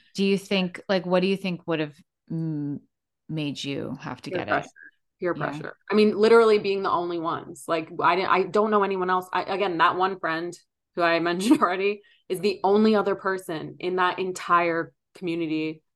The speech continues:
Speaker 2: like, the entire community that I had back home, as someone who, and not only, like, the people who I considered close, but, like, even the extended network. Like, whenever people talk to me about it, even now, they're like, "You're the only person I know who didn't get it,"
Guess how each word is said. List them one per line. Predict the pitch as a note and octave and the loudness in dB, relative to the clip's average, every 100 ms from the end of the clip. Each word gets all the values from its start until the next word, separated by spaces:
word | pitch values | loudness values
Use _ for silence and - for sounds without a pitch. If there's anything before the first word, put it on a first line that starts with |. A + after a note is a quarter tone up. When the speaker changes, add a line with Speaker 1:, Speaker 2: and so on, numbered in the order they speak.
| - | -8
Speaker 2:
like, | D#3+ | -6
the | F#3 F#3 | 0 0
entire | F3+ F3+ E3+ E3+ | 0 2 2 2
community | - D#3+ D#3+ D#3+ | -4 -6 -4 -4
that | D3+ | -4
I | D3+ | -2
had | D3+ D3+ | -2 0
back | D3+ D#3 | -2 -2
home, | D#3 D3+ | -4 0
as | E3 E3+ | 0 0
someone | F#3 F3 E3+ | 0 -2 -2
who, | E3+ E3 D#3+ D#3+ _ _ _ - | -4 -4 -6 -10 _ _ _ -2
and | G#3+ G#3+ | 2 6
not | A3+ | 8
only, | A3 A#3 A3+ G#3 | 6 2 2 2
like, | F3 - | 0 -2
the | F#3 F3 - | -4 -4 -6
people | - F#3+ F#3 | -8 -2 -2
who | F3 | 2
I | E3 | 0
considered | E3 F3+ E3 D#3 C#3+ | 0 -6 -4 -4 -6
close, | - D#3 E3 G#3 - - | -8 -4 -2 -4 -14 -4
but, | C3+ | -2
like, | D3+ D3+ | -2 -4
even | - F3+ F3 E3+ | -6 -4 -2 -4
the | D#3+ D#3+ | -4 -4
extended | - - - E3+ E3 D3 | -4 -8 -4 -2 -2 -4
network. | D3+ - D#3+ - | -4 -4 -6 -4
Like, | D#3+ D#3 | -4 -4
whenever | F3+ F3+ F#3 G3 | -2 0 0 -2
people | A3 G3+ F#3+ F3 | -2 0 2 0
talk | - - D3 - | -4 0 0 0
to | |
me | F#3 | -2
about | F#3 F#3 | 2 2
it, | G3 - | 2 -2
even | E3 E3 | -4 -4
now, | D3 D#3 | -2 -2
they're | E3 | 0
like, | D#3+ D3+ D#3+ | -4 -4 -4
"You're | E3+ | -2
the | G3+ | -2
only | E3 D#3+ D#3+ | -2 -4 -4
person | E3 C#3+ - | -6 -10 -10
I | - | -10
know | - | -10
who | D#3+ | -10
didn't | - - D#3+ | -10 -12 -6
get | D#3+ - | -4 -4
it," | - | -10